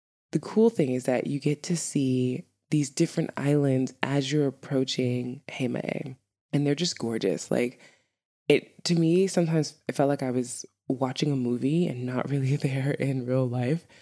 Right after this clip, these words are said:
because of the green, the vibrant green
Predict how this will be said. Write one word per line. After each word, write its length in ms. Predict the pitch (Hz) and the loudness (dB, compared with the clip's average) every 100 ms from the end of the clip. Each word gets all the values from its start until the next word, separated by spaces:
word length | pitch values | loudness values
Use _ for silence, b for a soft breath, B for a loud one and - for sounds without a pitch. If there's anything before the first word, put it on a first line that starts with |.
| b b _ | b b _
because 840 | - 147 - 147 131 131 127 123 - - | 0 0 2 2 2 2 0 -4 -12 -6
of 540 | 127 123 120 120 123 - - _ - | -2 0 0 -2 -6 -12 -20 _ -4
the 100 | 139 | -4
green, 840 | 131 123 127 127 127 127 131 127 | -2 -4 -2 -2 0 0 -2 -2
the 80 | 127 | -4
vibrant 500 | 117 127 127 127 - | -4 -2 0 -2 -4
green 560 | - 123 120 120 120 | -4 -4 -2 -2 -4